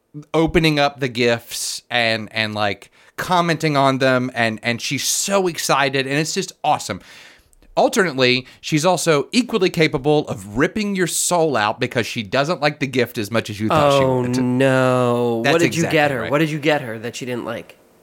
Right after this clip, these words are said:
Speaker 1: So this is typical, right? My father-in-law got her pipe cleaners. You know what those are?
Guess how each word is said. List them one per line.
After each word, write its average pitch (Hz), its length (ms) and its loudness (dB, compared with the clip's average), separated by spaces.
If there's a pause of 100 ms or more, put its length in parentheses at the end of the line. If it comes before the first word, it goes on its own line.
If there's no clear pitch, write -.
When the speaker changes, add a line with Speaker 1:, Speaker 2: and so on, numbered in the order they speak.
(140)
Speaker 1:
So 147 240 0
this 175 300 -2
is 254 180 -4
typical, 110 540 -4
right? 123 360 -2
My 135 220 -2
father-in-law 185 680 0
got 123 240 0
her 127 160 2
pipe - 380 -2
cleaners. 95 520 -6
You 131 60 2
know 170 80 4
what 214 140 2
those 220 200 4
are? 240 320 2